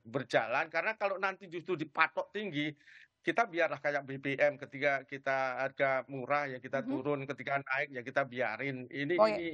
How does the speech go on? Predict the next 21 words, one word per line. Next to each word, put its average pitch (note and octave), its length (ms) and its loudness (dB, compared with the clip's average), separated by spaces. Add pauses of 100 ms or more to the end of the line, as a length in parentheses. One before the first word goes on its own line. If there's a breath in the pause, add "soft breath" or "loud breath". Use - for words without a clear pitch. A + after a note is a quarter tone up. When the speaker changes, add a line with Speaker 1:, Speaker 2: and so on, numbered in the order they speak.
Speaker 1:
ini D#3+ 200 -2
asal D#3+ 320 0
ini D#3+ 200 0
ada, C#3+ 320 2
ada, C#3 440 0
ada C#3 200 -2
batasan C#3 600 -2
toleransi C#3+ 560 0
lah, C3+ 160 2
tertingginya C3+ 560 -2
berapa. C3 440 -2 (240 soft breath)
Tapi G3+ 240 -2
nggak E3 140 6
Speaker 2:
Mhm. D3 60 -6
Speaker 1:
usah F3+ 160 2
dengan C3+ 240 -8
regulasi C3+ 560 0
yang C#3+ 160 0 (720)
K B2+ 240 0
I G#3+ 200 6
T. A3 100 2